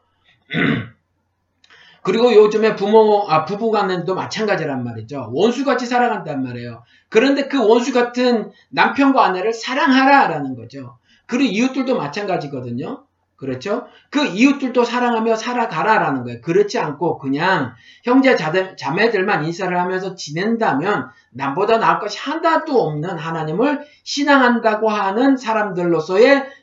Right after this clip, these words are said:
증거를 세상에 제시할 수도 없을 뿐더러 하나님 앞에서도 믿음을 증명할 도리가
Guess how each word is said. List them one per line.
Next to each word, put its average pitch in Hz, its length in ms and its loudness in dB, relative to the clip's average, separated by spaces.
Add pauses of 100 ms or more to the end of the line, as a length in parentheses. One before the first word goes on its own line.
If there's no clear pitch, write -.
증거를 277 500 4
세상에 208 420 -2
제시할 175 380 -2
수도 180 220 -8
없을 - 360 -8
뿐더러 196 560 -2 (240)
하나님 277 420 2
앞에서도 202 440 -2
믿음을 151 380 -4
증명할 196 400 -6
도리가 151 500 -2